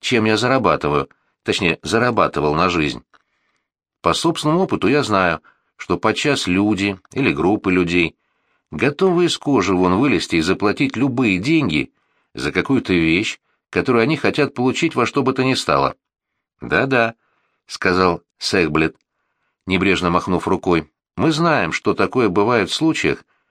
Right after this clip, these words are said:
когда хочется иметь какие-то определённые минералы. Во всяком случае, мы допускаем такую возможность. Но надо иметь слишком живое воображение, чтобы думать, будто эльфы готовы преодолеть огромные межзвёздные расстояния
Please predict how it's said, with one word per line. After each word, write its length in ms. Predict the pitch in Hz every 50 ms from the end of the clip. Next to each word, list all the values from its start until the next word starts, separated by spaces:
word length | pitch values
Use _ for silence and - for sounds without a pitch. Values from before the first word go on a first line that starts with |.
| _ _ _ _
когда 280 | - - 110 151 185 185
хочется 500 | - - 180 175 - 131 - - 135 135
иметь 220 | 139 160 160 147
какие-то 400 | - 117 - - 143 135 139 120
определённые 580 | 104 - 107 92 104 120 127 131 123 123 123 120
минералы. 640 | 127 131 131 135 127 107 82 71 69 69 65 67 - _ _ _ _ _ _ _ _ _ _ _
Во 160 | 67 73 78
всяком 340 | - - 90 85 - 90 87
случае, 460 | - - 98 92 - - 110 110 104 - _ _ _ _ _ _ _ _
мы 140 | - 135 160
допускаем 600 | 151 175 - 175 185 - - - 87 78 69 -
такую 280 | - 90 - - 85 80
возможность. 680 | 95 101 104 117 101 80 - 76 69 64 - - _ _ _ _ _ _ _ _ _ _ _ _ -
Но 180 | 71 78 85
надо 320 | 82 90 104 104 92 101 104
иметь 220 | 98 104 101 87 -
слишком 400 | - 98 92 - - 107 98 90
живое 340 | 104 107 104 101 101 90
воображение, 720 | 85 87 82 82 104 107 98 117 143 135 104 80 69 62 - _ _ _ _ _ _ _ - -
чтобы 300 | - 131 131 127 151 139
думать, 340 | 135 135 101 87 87 82
будто 480 | 78 92 107 104 - _ - 113 - - -
эльфы 600 | 156 170 160 123 85 73 - - - 69 58 - _ _ _ _ _ _ _ _ _ _ -
готовы 420 | 76 104 117 - 196 202 190 165
преодолеть 480 | 131 151 147 127 127 147 160 165 - 131
огромные 560 | 120 110 120 143 160 160 143 127 110 101 92
межзвёздные 640 | 98 104 92 92 110 127 127 107 98 107 101 104 101
расстояния 800 | 107 104 - - 131 139 151 156 151 139 113 82 71 67 -